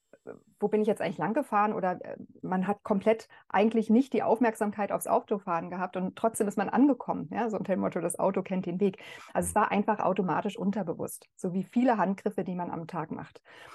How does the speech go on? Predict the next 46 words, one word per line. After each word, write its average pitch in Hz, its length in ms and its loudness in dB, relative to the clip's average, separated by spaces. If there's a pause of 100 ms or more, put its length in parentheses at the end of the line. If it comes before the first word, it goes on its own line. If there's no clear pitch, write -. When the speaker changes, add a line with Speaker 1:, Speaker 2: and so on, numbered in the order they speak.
(180)
Speaker 1:
Und 202 180 0
wenn 214 120 6
ich 233 100 2
merke, 196 360 2
ich - 220 -4
bin, 262 300 6 (640)
huh, 277 140 8
ganz 233 180 6
schön 220 120 6
gestresst 208 420 2
und 226 80 2
ich 208 100 -2
bin 208 100 -4
am 190 120 -2
Rödeln 247 560 4
und 214 100 -2
ich 214 120 -4
mache 226 200 -2
lauter 208 280 2
Dinge, 247 320 2
weil 202 140 2
man 214 180 -2
sie 202 140 -6
halt 165 220 -4
macht, 165 500 -2
ja, 196 200 -2
weil 180 140 0
sie 185 100 -6
im 165 120 -6
Autopilot 208 680 0
einfach, 185 440 -2
ähm, 170 320 -4 (600)
so 190 200 4
vorgesehen 233 520 4
sind, 262 200 2 (320)
dann 185 120 -6
ist 226 100 -6
es 294 120 -4
ganz 180 260 -6
sinnvoll, 320 480 -2
sich - 280 -4
auch 202 200 -4
mal 220 480 2
kurz 214 400 -2
zu 180 120 -8
stoppen 220 500 0